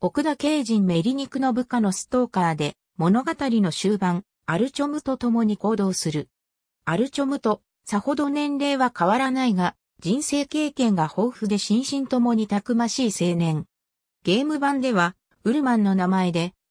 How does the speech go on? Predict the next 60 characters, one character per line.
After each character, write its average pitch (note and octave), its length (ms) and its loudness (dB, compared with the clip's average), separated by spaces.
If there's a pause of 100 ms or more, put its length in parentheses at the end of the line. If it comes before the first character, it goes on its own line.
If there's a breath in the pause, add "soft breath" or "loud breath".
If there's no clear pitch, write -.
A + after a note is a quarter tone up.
メ F#3+ 160 2
リ C4+ 140 -2
ニ D#4+ 140 -2
ク C#4+ 140 -4
の C#4+ 120 0
部 B3 140 -2
下 B3 140 -2
の G3 160 2
レ G3 140 2
ン C4+ 100 0
ジ G3+ 100 0
ャ F3 100 0
ー - 40 -10
と F3 120 0
し - 140 -6
て、 D#3 220 -4 (240)
中 C#4 260 0
盤 C4 180 0
か B3 140 -2
ら A#3 80 0
登 A3 280 -2
場 A#3 200 -2
す F3 180 -6
る。 D#3 140 -8 (580)
原 A#3+ 200 2
作 - 300 -6
と C4+ 160 -2
異 B3+ 280 -4
な A3 140 2
り、 E3 180 -6 (180)
頻 C#4 280 -2
繁 C#4+ 260 -2
に C#4 140 -4
軽 C4+ 240 -4
口 - 300 -4
を C4 120 0
叩 B3+ 340 -6
く B3 80 -2
よ G#3+ 140 2
う F3 60 0
な D#3 120 0
性 G#3+ 240 -2
格 A3 260 -4
に A3 120 2
変 G3+ 240 0
更 C4+ 240 0
さ A#3 180 -2
れ G#3+ 100 -2
て G3+ 120 -4
い E3 180 -2
る。 C#3+ 180 -4 (540)
パ C#4 160 0
ー C4+ 60 0
ベ A#3+ 100 2
ル G3+ 100 2
日 F3+ 180 2
本 A#3+ 280 0
語 G#3+ 160 2
音 A#3+ 220 2
声、 D#3 420 -2